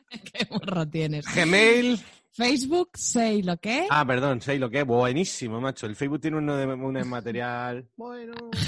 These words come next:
Speaker 1: Gente diciendo, "Quiero chicas en Madrid" y esas cosas.
Speaker 2: <laughs> Eso nunca
Speaker 1: Pesadilla.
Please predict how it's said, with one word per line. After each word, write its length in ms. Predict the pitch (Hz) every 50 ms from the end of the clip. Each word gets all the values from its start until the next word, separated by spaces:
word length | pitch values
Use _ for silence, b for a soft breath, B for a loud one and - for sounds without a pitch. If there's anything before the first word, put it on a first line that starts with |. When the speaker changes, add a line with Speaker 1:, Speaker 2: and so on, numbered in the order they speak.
| - -
Speaker 1:
Gente 220 | - 226 247 233 233
diciendo, 580 | 233 240 - - 247 233 220 226 220 208 196 -
"Quiero 280 | - 226 220 240 240
chicas 440 | - - - 240 208 - 226 202 170
en 100 | 220 202
Madrid" 480 | 208 196 185 185 190 196 220 220 220 208
y 60 | 196 190
esas 180 | 180 196 196
cosas. 260 | - - 202 226 -
Speaker 2:
<laughs> 120 | 160 202 202
Eso 840 | 220 196 175 - - 196 180 170 190 196 208 - 180 180 240 226 -
nunca 200 | 160 - - 202
Speaker 1:
Pesadilla. 100 | 190 190